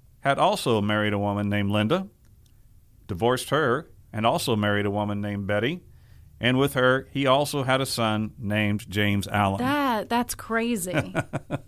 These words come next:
Speaker 1: Well, there is one little difference. Uh, the first James Allen is A L A N. The second was A L L E N. So, uh, very
Speaker 2: Oh.
Speaker 1: close, but not quite the same spelling, for sure.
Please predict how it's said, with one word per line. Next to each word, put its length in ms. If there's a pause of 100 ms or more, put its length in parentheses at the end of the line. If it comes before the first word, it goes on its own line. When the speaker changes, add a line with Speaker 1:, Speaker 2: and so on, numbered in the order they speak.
(480)
Speaker 1:
Well, 120
there 120
is 80
one 180
little 200
difference. 420
Uh, 180
the 140
first 300
James 280
Allen 320
is 140
A 240
L 180
A 180
N. 220
The 80
second 380
was 240
A 160
L 240
L 240
E 200
N. 160
So, 300 (400)
uh, 220
very 260
Speaker 2:
Oh. 60
Speaker 1:
close, 340
but 140
not 220
quite 260
the 80
same 260
spelling, 460 (240)
for 80
sure. 400